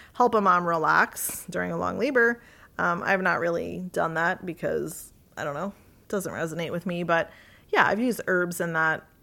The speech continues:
in that way. So motherwort, um, lemon balm, you know, catnip. There's all kinds of good relaxation herbs you could kinda make a little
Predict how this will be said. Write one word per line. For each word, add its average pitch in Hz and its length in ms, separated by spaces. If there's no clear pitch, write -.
in 180 140
that 156 200
way. - 300
So - 680
motherwort, 190 880
um, - 560
lemon 196 360
balm, 175 680
you - 60
know, 160 140
catnip. 196 680
There's 175 200
all 175 140
kinds 170 320
of 165 100
good 160 240
relaxation 160 800
herbs 165 420
you 165 80
could - 160
kinda 160 240
make 160 200
a 160 40
little 165 400